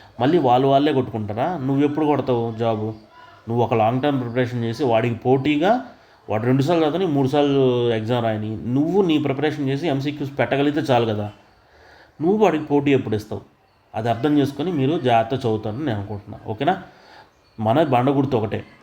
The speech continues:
నువ్వు ఎవరి క్లాసులో అని వింటున్నావా, వాడి క్లాసులో నువ్వు థర్టీ to ఫార్టీ పర్సెంట్ సిలబస్ నేర్చుకోవడానికి పెట్టుకో. తర్వాత ప్రీవియస్ క్వశ్చన్స్ నువ్వు చూడు, ప్రీవియస్ క్వశ్చన్స్ అన్నీ నీ టే-, నీ బుక్లో నువ్వు మార్క్ చేసుకో. ఆ చుట్టుపక్కల నీకు క్వశ్చన్స్ పడతాయి.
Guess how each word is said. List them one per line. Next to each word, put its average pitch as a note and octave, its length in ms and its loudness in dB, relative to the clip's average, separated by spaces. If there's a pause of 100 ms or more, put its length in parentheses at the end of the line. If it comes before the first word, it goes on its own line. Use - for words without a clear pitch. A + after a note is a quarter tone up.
(180)
నువ్వు A2+ 180 0
ఎవరి A#2 140 0
క్లాసులో B2 320 0
అని A2+ 80 -4
వింటున్నావా, A2+ 680 2 (360)
వాడి G#2+ 120 -4
క్లాసులో A#2+ 420 -2
నువ్వు B2+ 320 0 (520)
థర్టీ A2+ 200 -2
to C#3+ 100 2
ఫార్టీ A2+ 280 0
పర్సెంట్ A#2 340 -4
సిలబస్ B2+ 440 0
నేర్చుకోవడానికి A2+ 440 -2
పెట్టుకో. G#2 320 -4 (600)
తర్వాత C3 360 0
ప్రీవియస్ C3 320 0
క్వశ్చన్స్ A2 320 -4
నువ్వు B2+ 220 -4 (100)
చూడు, A2+ 200 0 (1300)
ప్రీవియస్ C3 440 0
క్వశ్చన్స్ A#2 320 0
అన్నీ C3 240 0
నీ B2+ 120 0
టే-, G#2+ 280 -4
నీ A2+ 180 -2
బుక్లో G#2+ 340 -2
నువ్వు B2+ 200 0
మార్క్ A2 300 -2
చేసుకో. A2 340 -2
ఆ G2 60 -10 (100)
చుట్టుపక్కల C3 440 -4
నీకు D3+ 140 0
క్వశ్చన్స్ A#2 340 0
పడతాయి. G2+ 280 -2